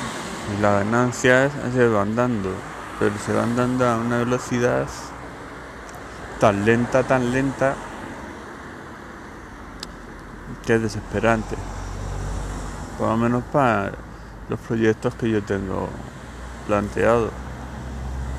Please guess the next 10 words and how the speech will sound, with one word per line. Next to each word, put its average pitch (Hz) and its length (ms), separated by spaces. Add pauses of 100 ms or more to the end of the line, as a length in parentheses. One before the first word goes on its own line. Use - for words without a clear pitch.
(340)
Pero - 200
anda 104 220
que 104 60
no 104 80
pasan 101 340
coches 101 380
por - 100
aquí. - 200 (960)
Joder. - 340 (760)
Bueno. 107 240